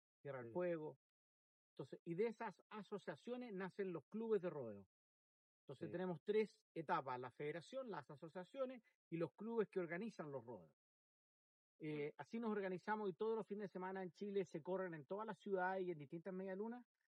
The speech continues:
Speaker 1: eventos de rodeo. Todos participan, logran puntaje para llegar a correr a los, a las quality, a los clasificatorios, y luego llegar al campeonato nacional en Rancagua, que es la final nacional de rodeo.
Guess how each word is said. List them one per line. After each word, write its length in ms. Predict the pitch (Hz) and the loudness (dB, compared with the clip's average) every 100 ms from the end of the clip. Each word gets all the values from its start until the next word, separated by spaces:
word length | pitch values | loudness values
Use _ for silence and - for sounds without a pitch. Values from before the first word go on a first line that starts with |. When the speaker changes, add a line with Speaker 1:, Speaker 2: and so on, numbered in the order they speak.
| - | -8
Speaker 1:
eventos 440 | 170 202 208 202 | -2 0 -2 -4
de 80 | 175 | -4
rodeo. 340 | 151 120 95 85 _ _ _ _ _ _ _ - | -4 -6 -10 -18 _ _ _ _ _ _ _ -4
Todos 260 | 226 226 | -2 -2
participan, 720 | - 196 - 190 240 202 226 - - | -4 -6 -6 -8 -8 -6 -8 -10 -8
logran 420 | 160 180 180 165 | 0 0 0 -2
puntaje 560 | 147 139 196 196 214 | -6 -6 -4 -4 -6
para 180 | 190 156 | -8 -6
llegar 260 | 147 147 156 | -6 -6 -6
a 60 | 160 | -6
correr 400 | 147 143 160 170 _ _ _ - | -6 -6 -8 -10 _ _ _ -8
a 80 | 139 | -4
los, 260 | 143 131 139 | -2 -4 -6
a 60 | |
las 120 | 117 - | -10 -10
quality, 540 | - 226 180 147 147 | 0 0 2 -4 -8
a 80 | 139 | -10
los 80 | 123 | -10
clasificatorios, 760 | - 190 - 202 202 208 202 226 _ _ _ | -8 -8 -6 -8 -6 -6 -8 -10 _ _ _
y 80 | 147 | -6
luego 280 | 156 180 185 | -2 2 2
llegar 240 | 160 160 | 0 -2
al 140 | 165 151 | -4 -6
campeonato 560 | 143 123 135 143 156 | -10 -8 -8 -6 -6
nacional 480 | 160 143 143 143 156 143 | -8 -10 -10 -8 -8 -10
en 120 | 123 | -10
Rancagua, 520 | 120 113 151 151 151 | -10 -8 -8 -8 -10
que 140 | 143 | -8
es 60 | 139 | -8
la 100 | 139 | -8
final 360 | - 135 139 143 | -10 -10 -8 -10
nacional 380 | 131 127 123 | -12 -12 -12
de 80 | 117 | -12
rodeo. 200 | - 92 | -16 -20